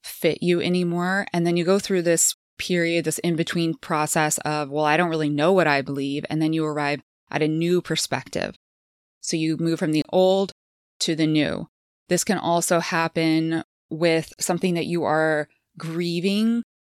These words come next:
or letting go of, like a relationship, or potentially even, like, a way a relationship is. Like,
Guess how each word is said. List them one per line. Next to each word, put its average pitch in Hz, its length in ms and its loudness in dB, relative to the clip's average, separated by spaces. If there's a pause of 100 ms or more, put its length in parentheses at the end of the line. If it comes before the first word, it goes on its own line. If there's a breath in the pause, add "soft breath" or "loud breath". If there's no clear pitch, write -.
(120)
or 165 440 0
letting 165 380 0
go 151 260 0
of, 170 200 0
like 156 160 -2
a 151 40 -2
relationship, 143 880 -2 (340 soft breath)
or 160 340 0
potentially 202 420 2
even, 180 160 0
like, 165 140 -2
a 156 60 4
way 165 540 2
a 151 100 -2
relationship 156 1080 0 (340)
is. 175 560 0 (500)
Like, 165 220 -2